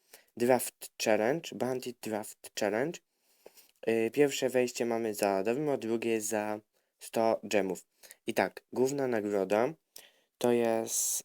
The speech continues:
ym, jedenaście tysięcy i pięćset pięćdziesiąt kart, jeśli wygramy dwanaście. I dostajemy jeszcze nową, legendarną kartę. Jak widzicie,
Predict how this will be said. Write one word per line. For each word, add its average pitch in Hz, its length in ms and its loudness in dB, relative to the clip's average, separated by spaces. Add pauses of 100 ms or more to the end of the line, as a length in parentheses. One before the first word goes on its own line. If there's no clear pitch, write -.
(100)
ym, 104 920 -2 (360)
jedenaście 131 540 0
tysięcy 120 680 -2 (600)
i 127 80 -6
pięćset 156 360 -2
pięćdziesiąt 127 640 -2
kart, 107 500 -2
jeśli 110 280 -6
wygramy 110 380 -2
dwanaście. 104 640 -2 (480)
I 160 180 0
dostajemy 131 680 0
jeszcze 117 400 -8
nową, 131 440 0
legendarną 104 800 0 (1400)
kartę. 98 420 2 (420)
Jak 117 220 -4
widzicie, 131 560 2